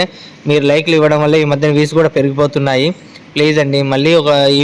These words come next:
వీడియో కూడా, ప్రతి వీడియోకి కూడా మీరు లైక్లు ఇవ్వండి. ఫస్ట్ లైక్లు ఇచ్చిన తర్వాత వీడియో అనేది స్టార్ట్ చేయండి ప్లీజ్, దయచేసి. First of all, వీడియో on చేస్తూనే లైక్ ఇవ్వండి ఫస్ట్. మీరు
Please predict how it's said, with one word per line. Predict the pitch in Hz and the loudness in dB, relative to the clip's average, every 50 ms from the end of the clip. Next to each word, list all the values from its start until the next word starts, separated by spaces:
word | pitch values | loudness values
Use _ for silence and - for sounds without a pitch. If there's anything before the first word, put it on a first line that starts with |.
| 147 156 | 0 2
వీడియో | 151 151 156 | 0 0 0
కూడా, | 143 156 151 147 - | 0 0 0 0 -2
ప్రతి | 139 - - 143 | -4 -4 -2 0
వీడియోకి | 143 165 175 196 185 170 | 0 2 2 2 0 0
కూడా | 185 180 180 | 0 0 2
మీరు | 165 165 151 143 | 0 0 0 0
లైక్లు | 143 147 151 147 160 147 | 0 0 0 -2 0 0
ఇవ్వండి. | 139 139 135 131 135 | 0 0 0 -2 -2
ఫస్ట్ | - 127 120 - - - 139 147 147 - - - - - - - - - - 147 | -2 -4 -4 -4 -4 -6 -6 -6 -8 -14 -18 -20 -20 -20 -20 -20 -20 -10 -4 -2
లైక్లు | 147 165 196 185 202 196 | 0 0 0 0 0 -2
ఇచ్చిన | 180 175 - 175 170 | -2 -2 -2 -2 -2
తర్వాత | 170 160 160 165 170 170 208 185 | 0 0 0 0 0 0 0 2
వీడియో | 170 165 170 160 | 2 2 2 2
అనేది | 156 160 160 - | 0 0 -2 -2
స్టార్ట్ | - 147 135 135 131 | -2 -2 -4 -2 -2
చేయండి | - 139 135 131 - | -2 -4 -4 -4 -4
ప్లీజ్, | 131 131 131 131 127 | -2 -2 -2 -2 0
దయచేసి. | 135 127 127 120 - 131 123 - 143 175 220 - - - - - - - | -2 -2 -2 0 -2 -2 -2 -2 -2 -2 -2 -4 -10 -20 -20 -20 -10 -6
First | - 131 131 - 165 | -6 -6 -4 -4 -4
of | 160 151 | -2 0
all, | 175 165 151 151 | 0 0 2 2
వీడియో | 151 156 170 160 | 2 2 2 2
on | 147 143 143 151 147 | 2 2 0 0 0
చేస్తూనే | 143 135 - - 143 135 147 175 | -2 -2 -2 -2 -2 0 0 0
లైక్ | 185 175 185 208 196 - | 2 2 0 0 0 -2
ఇవ్వండి | 170 156 147 131 | -2 0 -2 -2
ఫస్ట్. | 123 135 131 - - - 131 113 - - - - - - - - - - - - - - - - - - - - - - - - - - - - - - 151 | -2 -2 -4 -2 -2 -4 -4 -4 -6 -12 -20 -20 -20 -20 -20 -20 -20 -20 -20 -20 -20 -20 -20 -20 -20 -20 -20 -20 -20 -20 -20 -20 -20 -20 -20 -20 -16 -8 -2
మీరు | 156 160 165 160 160 151 | 0 0 2 2 2 2